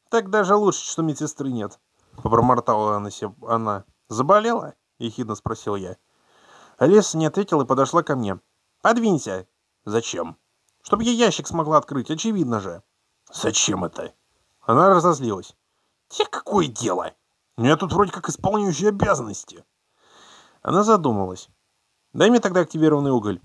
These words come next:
Живот болит?» «Да», ехидно усмехнулась она.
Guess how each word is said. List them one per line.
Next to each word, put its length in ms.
Живот 300
болит?» 320
«Да», 360
ехидно 400
усмехнулась 640
она. 260